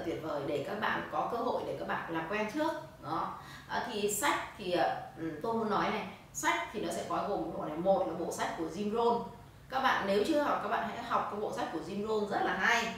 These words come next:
Jim Rohn đó là những cái, ờ, thói quen để trở nên hạnh phúc và thành đạt. Đó. Ờ, rồi những cái chiến lược để tự do tài chính. Sách của, của Jim Rohn rất là hay. Bộ sách của Jim Rohn, các bạn có thể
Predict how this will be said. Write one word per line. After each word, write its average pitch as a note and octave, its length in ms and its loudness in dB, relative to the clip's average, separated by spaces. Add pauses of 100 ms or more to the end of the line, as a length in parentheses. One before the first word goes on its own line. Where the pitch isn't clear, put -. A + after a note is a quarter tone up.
(340)
Jim G#3+ 160 -2
Rohn A3 240 4
đó F3 140 2
là F3 380 2 (140)
những B3 360 -2
cái, - 320 0 (280)
ờ, D#3+ 300 -2 (240)
thói F#3+ 120 4 (100)
quen B3+ 300 4
để D#3+ 200 0
trở - 80 -4
nên G3 260 -2
hạnh - 300 -6
phúc - 340 0
và F3 140 0
thành E3 160 -4
đạt. E3 200 2 (580)
Đó. G#3+ 420 2 (260)
Ờ, D#3 440 -2
rồi D#3+ 100 0
những E3 140 -2
cái A#3+ 200 -4
chiến A#3 200 4
lược - 460 4
để - 320 -4 (140)
tự G3+ 120 -2
do G#3+ 160 0
tài G3 200 2
chính. F#3 380 2
Sách G#4 220 2 (120)
của, - 140 0 (280)
của - 140 -6
Jim G#3+ 160 -4
Rohn G#3+ 220 2
rất - 120 2
là - 120 2
hay. A3+ 320 6 (340)
Bộ - 280 0
sách E4 200 2
của E3 60 0
Jim G3+ 220 -2
Rohn, A3 400 2
các A3 160 -2
bạn A3 180 0
có G#3 100 -4
thể - 120 -2